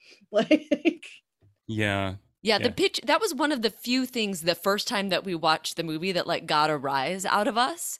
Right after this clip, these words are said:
Speaker 2: Mm-hmm.
Speaker 3: is that the first time that you see that he's thrown, like, a hundred fourteen mile an hour fastball, we were like,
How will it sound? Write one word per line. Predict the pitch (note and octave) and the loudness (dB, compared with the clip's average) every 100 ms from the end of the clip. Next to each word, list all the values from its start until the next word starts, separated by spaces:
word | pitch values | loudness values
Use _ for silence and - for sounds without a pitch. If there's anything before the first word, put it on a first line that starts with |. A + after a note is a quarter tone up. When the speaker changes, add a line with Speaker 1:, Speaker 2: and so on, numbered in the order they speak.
| - | -2
Speaker 2:
Mm-hmm. | B2 A#2+ - | 0 2 0
Speaker 3:
is | F3 | 0
that | A3 | 0
the | G#3 | 0
first | - G3 F#3 - | 0 2 2 0
time | G#3+ G3 G#3 | -2 -2 -2
that | F3 | -4
you | F#3 | -4
see | - E3+ | -2 0
that | D#3+ D#3 | 0 -2
he's | E3 D3+ | -2 -6
thrown, | D#3 D3+ D3+ | -2 -2 0
like, | D3+ | -2
a | D#3+ | -2
hundred | D#3+ D#3+ D#3+ | -2 -4 -2
fourteen | D3+ C3+ F3 D#3 | -4 -4 -4 -2
mile | C#3 C#3+ | -2 -2
an | C#3 | -2
hour | C#3+ | -2
fastball, | D3 C#3 D#3+ F#3 F#3+ | -2 -2 -2 -4 -4
we | F3 | -6
were | D3+ | -4
like, | C#3+ C3+ | -4 -6